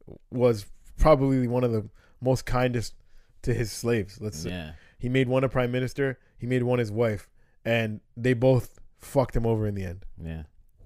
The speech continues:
Speaker 2: Yeah.
Speaker 1: So you can't trust your slaves, guys.
Speaker 2: Yeah, man.
Speaker 1: <laughs>
Speaker 2: Fucking stop all that shit. Don't be trusting your slaves. Good God. But that, <sighs> that's so fucked.
Speaker 1: If your best friend is a slave, you don't have a slave.
Speaker 2: <laughs>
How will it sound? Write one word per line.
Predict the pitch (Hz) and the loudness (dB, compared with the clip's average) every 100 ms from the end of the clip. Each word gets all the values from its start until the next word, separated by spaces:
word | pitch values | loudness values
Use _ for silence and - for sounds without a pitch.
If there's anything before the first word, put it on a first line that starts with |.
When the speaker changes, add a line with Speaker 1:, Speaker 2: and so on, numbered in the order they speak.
| - - | -20 -20
Speaker 2:
Yeah. | 76 80 | -14 -10
Speaker 1:
So | 104 101 101 | -6 -6 -6
you | 107 110 | -6 -2
can't | 117 107 | 0 0
trust | 104 - | -6 -8
your | 90 | -12
slaves, | - 85 - | -10 -10 -12
guys. | - - - - - - | -14 -16 -16 -20 -20 -8
Speaker 2:
Yeah, | 107 147 | 0 2
man. | 127 95 95 - - - - | 2 -2 -6 -10 -6 -6 -4
Speaker 1:
<laughs> | - - - - - | -6 -6 -6 -6 -4
Speaker 2:
Fucking | 113 117 131 110 104 | -6 -4 -4 -8 -12
stop | - 110 120 | -8 -4 -2
all | 113 90 | -2 -4
that | 76 71 | -6 -10
shit. | 69 67 85 - | -14 -16 -18 -16
Don't | 90 | -10
be | 113 | -10
trusting | - 76 - | -8 -12 -12
your | 67 | -16
slaves. | 73 - 80 71 - - - - - - - - - - | -18 -16 -14 -14 -16 -16 -12 -12 -12 -16 -20 -20 -20 -14
Good | 98 82 | -12 -12
God. | - 82 82 62 - - _ - - | -10 -8 -6 -8 -16 -20 _ -20 -16
But | 104 135 | -2 0
that, | 143 117 98 120 95 73 78 | 0 -2 -2 -4 -4 -12 -12
<sighs> | |
that's | 98 - | -12 -10
so | - 101 | -8 -8
fucked. | 80 - 101 104 - - - - | -8 -6 -4 -4 -6 -16 -20 -2
Speaker 1:
If | 147 135 | 2 4
your | 147 | 6
best | 160 165 | 6 6
friend | - 165 | 2 0
is | 160 | 0
a | 147 | -2
slave, | - 147 175 180 - - | 0 0 0 -2 -12 -14
you | 107 | -6
don't | 120 113 | -4 -2
have | 104 | -4
a | 95 | -6
slave. | - 87 82 - _ _ | -10 -12 -14 -16 _ _
Speaker 2:
<laughs> | - | -10